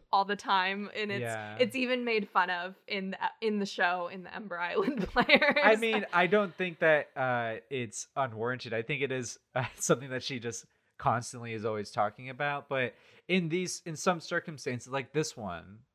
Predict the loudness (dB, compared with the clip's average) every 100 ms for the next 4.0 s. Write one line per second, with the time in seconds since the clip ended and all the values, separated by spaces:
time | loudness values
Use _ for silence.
0 | -4 8 12 12 8 2 2 4 4 2
1 | -2 0 0 2 10 10 10 4 4 2
2 | -2 -8 -12 -10 -2 0 0 -2 -4 -4
3 | -8 -8 -10 -10 -14 0 2 4 0